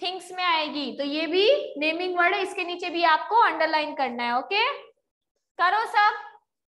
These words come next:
जिसके हाथ में भी pencil है underline करो। नेक्स्ट, the baby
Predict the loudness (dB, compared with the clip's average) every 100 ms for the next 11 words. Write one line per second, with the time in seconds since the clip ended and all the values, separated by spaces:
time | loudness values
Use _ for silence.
0 | _ -14 -8 0 2 2 0 -4 -2 -2
1 | -4 -8 -4 -4 -2 -2 -2 -4 -2 0
2 | 0 -2 -8 -20 _ _ _ _ _ _
3 | _ _ _ -8 -4 -2 -4 0 2 4
4 | 2 0 -8 -20 _ _ _ -20 -12 -12
5 | -10 -10 -10 -6 -4 -2